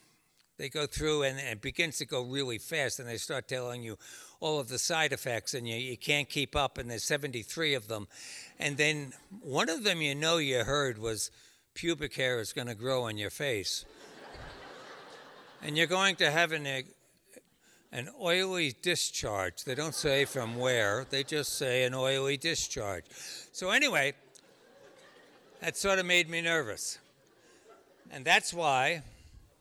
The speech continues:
in the morning, I said to Barbara, "Uh, it's about the Rimadyl." And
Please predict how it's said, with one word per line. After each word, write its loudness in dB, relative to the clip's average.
in -6
the 0
morning, 2
I 0
said 2
to 2
Barbara, 2
"Uh, -2
it's -10
about 0
the -8
Rimadyl." -2
And 0